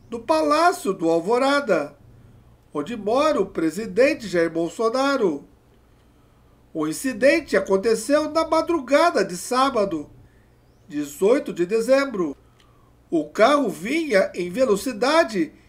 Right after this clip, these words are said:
incompatível com o perímetro de segurança e na contramão,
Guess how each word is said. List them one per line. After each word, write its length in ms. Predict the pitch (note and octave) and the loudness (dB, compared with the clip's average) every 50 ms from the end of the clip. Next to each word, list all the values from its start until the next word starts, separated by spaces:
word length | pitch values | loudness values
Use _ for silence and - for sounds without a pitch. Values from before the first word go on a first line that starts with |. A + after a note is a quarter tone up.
| _ _ _ _ _ | _ _ _ _ _
incompatível 1200 | E4+ F#4 F#4+ - - G3 F#3+ - C4 B3 B3 B3 - C#4+ D#4 F4 F4+ C#4 B3+ A3 F#3 E3 D3 - - _ _ - - - - | -4 -4 -4 -2 -2 -2 0 0 0 0 0 0 0 2 2 2 2 2 2 0 0 0 -2 -6 -16 _ _ -20 -20 -18 -6
com 160 | - E3 E3+ | -4 -4 -4
o 100 | F#3 F#3+ | -4 -4
perímetro 760 | - D4 D4 - - D4 E4 F4+ E4 C#4+ A3+ G#3+ - F3 E3 | -2 2 2 2 4 4 0 0 0 -2 -4 -4 -2 -4 -4
de 120 | E3 F#3 | -4 -4
segurança 1080 | F#3 - - G#3 F#3+ F#3+ B3 C4 B3+ C#4 D4+ E4 F4 D4 - - G#3+ F3 D#3 D3+ - - _ _ _ _ - - - - - - | -6 -4 -2 -2 -2 -2 -4 -2 2 2 2 2 0 -2 -6 -4 -2 -2 -2 -4 -8 -18 _ _ _ _ -20 -20 -20 -20 -20 -16
e 120 | - D#3 D3+ | -14 -14 -8
na 180 | D#3 E3+ F3 | -2 -2 -2
contramão, 1000 | F3 - - D#3 D3+ D3+ - G#3+ A#3+ B3 B3+ B3+ C4 C4+ C#4 C4 A#3 F#3+ D3 | -2 -2 -6 -6 -6 -6 -2 -2 0 0 0 0 0 2 2 0 0 -4 -8